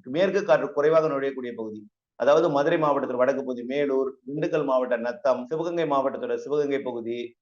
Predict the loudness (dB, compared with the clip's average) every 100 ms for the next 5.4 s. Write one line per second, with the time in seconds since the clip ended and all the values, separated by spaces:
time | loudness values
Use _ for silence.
0 | _ -6 -2 2 4 6 4 0 -2 -2
1 | -2 -2 0 2 4 4 4 2 -6 -8
2 | -6 -6 -6 -4 -2 2 2 4 2 2
3 | 0 0 0 0 -2 -2 -2 0 0 -2
4 | -4 -2 -2 -2 -4 -2 -2 -2 -6 -6
5 | -8 -8 -8